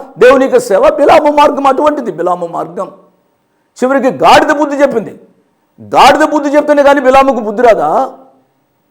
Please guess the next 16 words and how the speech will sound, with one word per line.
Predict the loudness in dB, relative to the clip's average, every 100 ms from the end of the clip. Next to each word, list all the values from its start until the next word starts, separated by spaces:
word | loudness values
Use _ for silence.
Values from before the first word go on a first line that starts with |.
| _ _ _ _ _ _
ప్రియ | -2 -2
తమ్ముడు, | 0 -2 2 2
ప్రియ | 2 0
చెల్లెమా, | 0 -2 -6 -6 -8 -10 -14 -20 _ _ _ _ _
ఏదో | 2 4 6 6
ఆశపడి | 6 4 2 2 2 0 -4 -8
బహుమానము | -2 2 2 2 2 2 -2 -8 -10 -2
పొందవాలని, | 2 4 4 2 -2
డబ్బు | -4 -2 -2 0
కావాలని | 2 4 6 4 2 0 -6 -16 _ _ _ _ _ _ _ _
దేవునికి | 0 4 4 2 0 -2
సేవలోనికి | 0 2 4 4 4 4
రావద్దు | 2 4 4 4 2 2 2
అని | 2 0
ప్రభు | -2 0 0
పేరిట | 0 -4 -6 -8